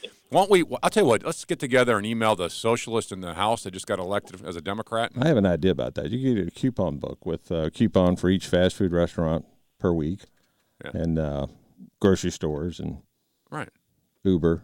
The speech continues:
Speaker 2: or taxi cabs or trains or planes, whatever you wanna use it for.
Speaker 1: What if we could get government to do all that stuff? Wouldn't that be great? Why even send me a paycheck? Why doesn't my paycheck go directly to the, uh, State House?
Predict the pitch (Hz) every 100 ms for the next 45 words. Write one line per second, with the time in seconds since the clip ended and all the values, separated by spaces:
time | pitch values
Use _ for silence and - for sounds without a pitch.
0 | 151 80 - 87 - - 73 69 82 -
1 | 69 - 92 78 71 78 - 82 73 78
2 | 90 104 92 78 80 71 87 87 - -
3 | - - _ _ _ - 202 233 156 98
4 | - 87 78 69 71 65 60 62 60 -
5 | 62 - 185 226 165 107 98 156 _ _
6 | _ _ _ - 147 208 247 175 131 -
7 | 143 113 175 123 - 71 - - - 143
8 | 202 190 147 - 143 127 127 110 98 101
9 | 113 113 101 110 95 87 85 78 - 101
10 | 78 58 -